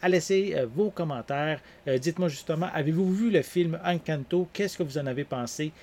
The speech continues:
Laissez-moi vos commentaires à ce sujet en dessous de la vidéo. N'oubliez pas non plus de vous abonner à ma chaîne afin de rester à l'affût de mes prochaines capsules. Et en attendant, ben, je vous souhaite une bonne journée, une bonne soirée et je vais être de retour très bientôt.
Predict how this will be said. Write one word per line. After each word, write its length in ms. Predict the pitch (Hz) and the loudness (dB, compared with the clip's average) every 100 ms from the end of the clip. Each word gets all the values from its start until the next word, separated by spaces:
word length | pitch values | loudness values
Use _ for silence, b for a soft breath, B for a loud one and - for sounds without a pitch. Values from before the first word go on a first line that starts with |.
| B - | B -2
Laissez-moi 400 | 160 - 135 143 | -2 0 -2 -2
vos 120 | 127 | -2
commentaires 600 | 120 120 113 131 131 135 - | -4 -6 -6 -4 -4 -4 -2
à 100 | 160 | -2
ce 160 | - | -2
sujet 400 | 139 123 120 165 - | -4 -4 0 -2 0
en 100 | 190 | 0
dessous 280 | 180 160 208 | 0 0 0
de 100 | 190 | 2
la 60 | 180 | 2
vidéo. 420 | 170 185 190 196 B B - | 2 6 6 4 B B -2
N'oubliez 400 | 185 190 180 196 | 0 0 2 2
pas 160 | 190 196 | 4 2
non 220 | 190 170 | 2 -2
plus 220 | 190 196 | -2 0
de 100 | 170 | 0
vous 180 | 151 151 | 2 2
abonner 320 | 160 151 160 | 4 2 0
à 60 | 151 | -2
ma 100 | 147 | -4
chaîne 480 | - 185 180 175 | -2 0 0 2
afin 240 | 147 135 143 | 0 -2 -4
de 80 | 143 | -2
rester 400 | 139 - - 156 | -2 -4 -2 0
à 40 | |
l'affût 300 | 135 - 170 | 0 -2 -4
de 120 | 143 | -2
mes 160 | 123 151 | -2 -4
prochaines 460 | - 123 - 147 143 | -4 -6 -4 -6 -2
capsules. 720 | 151 - - 247 254 233 220 B B - | -2 -2 -6 -2 0 0 0 B B -4
Et 200 | 202 202 - | 0 0 2
en 140 | 190 | 2
attendant, 500 | 170 151 143 139 143 | 2 0 -2 -2 -2
ben, 160 | 131 120 | -2 -4
je 120 | 120 | -4
vous 80 | 131 | -6
souhaite 240 | - 143 | -4 -4
une 220 | 127 117 | -4 -6
bonne 260 | 113 151 208 | -2 0 2
journée, 420 | 185 190 180 185 - | 2 2 2 0 -4
une 140 | 131 117 | -8 0
bonne 220 | 143 147 | 0 0
soirée 480 | - 143 135 143 165 196 | -2 -2 0 -4 -6 -2
et 140 | 220 | 0
je 100 | 160 | 2
vais 80 | 151 | 0
être 100 | 139 | 0
de 60 | |
retour 480 | 135 123 120 139 139 135 135 | 0 0 0 -2 0 0 0
très 160 | 127 | -2
bientôt. 340 | 135 156 170 | -2 2 2